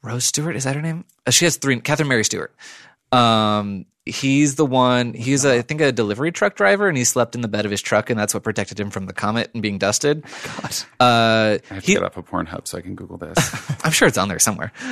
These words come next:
Speaker 1: Um,
Speaker 2: Played by Robert Beltran?
Speaker 1: Yeah, yeah, Robert
Speaker 2: Yeah.
Speaker 1: Beltran. It's just, he's, he's one of those people where it's like, you are gentle and nice, and I could see myself, like,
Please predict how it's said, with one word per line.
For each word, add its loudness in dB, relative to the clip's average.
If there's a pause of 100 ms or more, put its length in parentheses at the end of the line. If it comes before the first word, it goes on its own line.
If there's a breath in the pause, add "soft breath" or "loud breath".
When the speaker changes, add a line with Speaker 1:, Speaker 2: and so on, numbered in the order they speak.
(200 loud breath)
Speaker 1:
Um, 2 (120)
Speaker 2:
Played 0
by 6
Robert -2
Beltran? 0
Speaker 1:
Yeah, 6
yeah, 6
Robert 4
Speaker 2:
Yeah. 0
Speaker 1:
Beltran. -6 (580 loud breath)
It's 2
just, 4 (140)
he's, 2
he's 0
one 4
of 4
those 6
people 0
where 2
it's -2
like, 2
you -2
are 4
gentle -4
and -6
nice, -4
and -6
I -4
could -6
see 0
myself, 0
like, -4